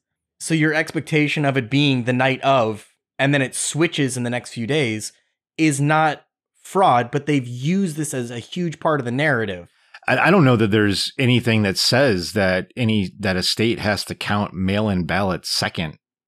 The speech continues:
Speaker 2: It seems like they could count them simultaneously, though.
Speaker 1: Well, that is true, and some states have made it so that, I forget which ones off the top of my head,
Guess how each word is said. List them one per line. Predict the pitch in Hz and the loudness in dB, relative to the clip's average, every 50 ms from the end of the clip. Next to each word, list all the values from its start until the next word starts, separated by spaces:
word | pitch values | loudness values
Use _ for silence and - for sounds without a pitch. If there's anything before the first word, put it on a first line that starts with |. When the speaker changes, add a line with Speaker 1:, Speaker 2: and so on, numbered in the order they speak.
| _ _ | _ _
Speaker 2:
It | - | -10
seems | - - 123 117 | -4 -2 0 0
like | 110 104 87 | 0 0 -2
they | 110 90 | -2 -4
could | 98 90 | -4 -6
count | - - 110 113 - | -4 -2 -4 -4 -2
them | - 90 85 | -4 -6 -4
simultaneously, | - - 98 95 92 82 - - 98 107 107 98 175 160 - - - 80 78 | -4 -4 -2 -2 -4 -6 -4 -4 -2 0 0 0 -2 -4 -4 -6 -6 -6 -6
though. | 147 156 156 76 80 _ _ _ _ _ _ _ _ _ | -6 -6 -8 -10 -12 _ _ _ _ _ _ _ _ _
Speaker 1:
Well, | 160 202 214 196 | 2 2 2 2
that | 147 170 196 233 233 - - | 2 0 0 0 -2 -4 -2
is | 190 190 180 156 | 0 0 0 0
true, | - - - 233 220 208 202 170 | -4 -6 -2 0 0 0 0 0
and | 165 165 160 156 | 0 0 0 -2
some | - - 220 233 262 | -2 -2 -2 -2 0
states | - - - 175 160 147 139 - - | -4 0 0 2 2 2 0 -2 -2
have | 156 156 139 143 | -2 -2 0 2
made | 147 147 151 151 | 2 2 2 2
it | 151 143 - | 0 -2 -2
so | - - 160 | -2 -2 0
that, | 147 151 147 143 131 - _ _ _ _ _ _ _ _ _ - | 2 2 2 2 0 -4 _ _ _ _ _ _ _ _ _ -4
I | 143 147 | -2 -2
forget | 147 143 151 165 | 0 2 0 2
which | 143 147 151 - - | 0 0 -2 -2 -2
ones | 147 147 143 139 135 | 0 0 0 0 0
off | 135 123 - | 0 -2 -2
the | - | -4
top | - 135 135 131 - | -8 -4 -6 -4 -6
of | 135 117 | -6 -6
my | 123 120 110 | -4 -4 -4
head, | 107 127 165 160 135 120 - | -4 -4 -2 -2 -2 -4 -6